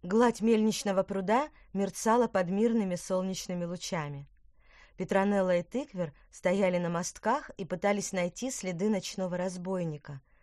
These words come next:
похитителя рыб. Спаржинзона, этого засони, нигде не было видно. Вдруг из глубины пруда к поверхности всплыла тёмная тень и вынырнула прямо перед ними.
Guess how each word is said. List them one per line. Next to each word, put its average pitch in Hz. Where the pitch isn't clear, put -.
похитителя 190
рыб. 190
Спаржинзона, 185
этого 180
засони, 240
нигде 180
не 180
было 170
видно. 147
Вдруг 262
из 269
глубины 269
пруда 254
к -
поверхности 247
всплыла 220
тёмная 202
тень 240
и 208
вынырнула 226
прямо 170
перед 170
ними. 156